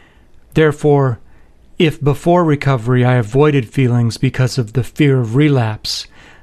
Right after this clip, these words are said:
now I accept them and call them by name, everything that is currently happening inside of me.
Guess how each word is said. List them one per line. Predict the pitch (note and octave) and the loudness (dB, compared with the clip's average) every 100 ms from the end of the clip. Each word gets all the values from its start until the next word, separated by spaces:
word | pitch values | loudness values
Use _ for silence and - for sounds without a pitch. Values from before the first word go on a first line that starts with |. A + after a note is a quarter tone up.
| - | -4
now | C#3+ D3 C#3 | 0 2 4
I | C3 | 2
accept | B2 A#2 - F3 D#3+ - | 0 -4 -2 -2 -2 -4
them | A#2+ G#2+ F#2+ - - - | -4 -4 -8 -16 -20 -6
and | C3+ B2 | -2 -2
call | - C#3+ D3 | 0 0 2
them | B2+ B2+ | 2 2
by | B2+ A#2+ | 2 2
name, | B2 C3+ B2+ A#2 - | 2 2 2 0 -2
everything | D#3 C#3 C3+ C#3 B2+ | 0 0 0 0 0
that | A#2+ A#2 | 0 -4
is | - | -6
currently | - D3 C#3+ B2+ A#2 | -4 -2 0 -2 -2
happening | A#2+ A#2+ C3+ B2 A#2 | -2 -2 -2 -2 -2
inside | A2+ - C3+ B2 | -2 -2 -2 -2
of | G#2+ | -4
me. | A#2+ A#2 G#2+ | -6 -6 -10